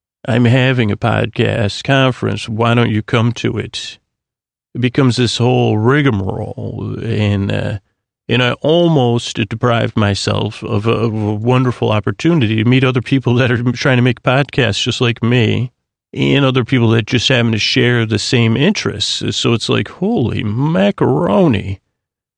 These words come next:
Uh, do you, do you, you, so, s-, but, but say, they don't wanna be battled with. They're trying to help us. So they say, "Hey, jeez, jeez, let me, let me," uh,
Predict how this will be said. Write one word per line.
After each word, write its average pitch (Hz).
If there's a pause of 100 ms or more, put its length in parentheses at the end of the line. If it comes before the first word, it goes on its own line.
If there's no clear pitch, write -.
(260)
Uh, 101
do 110
you, 104
do 110
you, 107
you, 113
so, 131
s-, 127
but, 135
but 131
say, 123
they 135
don't 160
wanna 143
be 127
battled 117
with. 101
They're 123
trying 123
to 110
help 135
us. 98 (880)
So -
they 135
say, 143
"Hey, 160
jeez, 120
jeez, - (140)
let 139
me, 131
let 131
me," 127
uh, 110